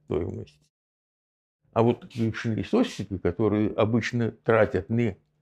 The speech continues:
двадцать, тридцать миллиграмм, ну, это, в общем, в общем-то, так сказать, мы бы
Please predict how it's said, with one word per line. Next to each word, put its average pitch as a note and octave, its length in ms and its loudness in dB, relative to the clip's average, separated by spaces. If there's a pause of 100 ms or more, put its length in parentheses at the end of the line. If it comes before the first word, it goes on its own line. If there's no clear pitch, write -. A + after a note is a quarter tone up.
(960)
двадцать, A2 600 2
тридцать - 420 4
миллиграмм, G#2 840 4
ну, B2 380 2
это, B2 180 -4
в A2+ 360 0
общем, A2 280 -4
в B2 60 4
общем-то, D#3 400 0
так C#3 80 -8
сказать, D3+ 240 -4
мы D3 160 2
бы F3+ 280 -2